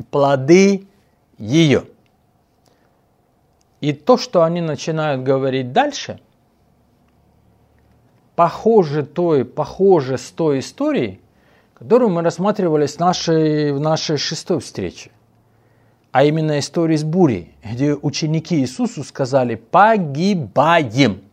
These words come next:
Иисус сказал: «Переправимся на ту сторону». А ученики сказали: «Погибаем».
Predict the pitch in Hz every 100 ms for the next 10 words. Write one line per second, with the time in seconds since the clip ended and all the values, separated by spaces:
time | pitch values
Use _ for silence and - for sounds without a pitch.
0 | - 143 185 - 131 - 240 254 175 233
1 | 285 311 294 247 277 247 233 240 277 -
2 | 294 202 113 90 - _ _ _ _ _
3 | _ _ _ _ - 120 120 135 123 123
4 | 147 131 120 - _ _ - - 120 113
5 | 110 107 107 _ - 156 180 120 87